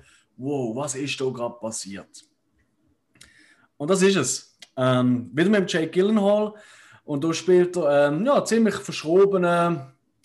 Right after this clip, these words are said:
Professor an der Uni. Ähm,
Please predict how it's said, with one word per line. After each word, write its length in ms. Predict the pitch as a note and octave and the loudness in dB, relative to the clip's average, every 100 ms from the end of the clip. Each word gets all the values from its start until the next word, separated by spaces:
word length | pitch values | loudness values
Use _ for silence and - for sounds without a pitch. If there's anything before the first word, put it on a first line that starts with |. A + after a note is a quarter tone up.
| - | -10
Professor 720 | D3+ C3+ D#3+ F3+ - F3+ D#3 | -4 0 2 2 0 -2 0
an 60 | C#3+ | 0
der 80 | E3 | 4
Uni. 420 | A3 A3 A3+ - _ _ _ _ _ _ _ _ _ _ | 6 6 4 0 _ _ _ _ _ _ _ _ _ _
Ähm, 640 | C3+ C3 C3 C3+ C3+ C3+ | -2 2 4 4 2 -2